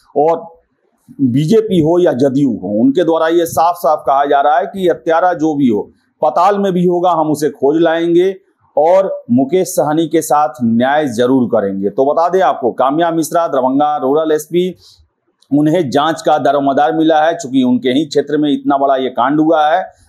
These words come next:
और सारा बिहार जो है वो हतप्रभ है कि आखिर ये कैसे हो गया। इस पर ये विपक्षी दलों के द्वारा ये आरोप भी लगाए जा रहे हैं कि बिहार में जिस तरह law and order की स्थिति खराब हुई है, अपराधियों के हौसले जिस तरह बुलंद हुए हैं,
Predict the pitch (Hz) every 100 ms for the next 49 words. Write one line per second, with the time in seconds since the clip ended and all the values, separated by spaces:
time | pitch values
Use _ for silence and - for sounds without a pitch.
0 | _ - 175 220 - - - - - 196
1 | 202 208 165 123 151 107 139 196 160 131
2 | 110 107 156 156 135 135 - - 147 98
3 | 82 80 - 127 147 - - 123 127 -
4 | 180 175 123 151 147 139 147 113 95 90
5 | 90 87 _ _ _ _ 127 - 143 135
6 | 135 123 123 123 123 139 131 127 135 120
7 | 117 120 120 110 143 160 165 156 156 156
8 | 156 151 160 160 151 165 151 120 107 113
9 | 151 151 139 139 139 131 117 120 151 151
10 | 147 147 143 139 - 127 151 156 151 _
11 | _ - 117 123 156 147 131 139 156 175
12 | 156 123 127 170 175 160 107 123 123 180
13 | 147 147 - 147 127 131 143 120 120 135
14 | 127 156 202